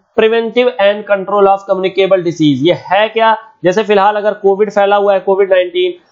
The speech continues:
अब ये कोविड को कंटिन्यूअसली सर्विलांस करेंगे, चेक करेंगे, मॉनिटर करते रहेंगे, देखते रहेंगे कि भाई क्या कुछ यहाँ पर हो रहा है। और यही basically इस पूरे के पूरे system का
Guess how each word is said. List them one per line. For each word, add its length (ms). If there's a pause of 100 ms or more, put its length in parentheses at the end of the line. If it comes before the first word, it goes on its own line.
अब 120
ये 80
कोविड 460
को 160
कंटिन्यूअसली 920 (300)
सर्विलांस 640
करेंगे, 380
चेक 340
करेंगे, 340
मॉनिटर 400
करते 320
रहेंगे, 380
देखते 500
रहेंगे 460 (280)
कि 80
भाई 160
क्या 320
कुछ 180
यहाँ 220
पर 200 (320)
हो 140
रहा 360
है। 180 (420)
और 120
यही 260
basically 500
इस 180
पूरे 180
के 100
पूरे 220
system 380
का 80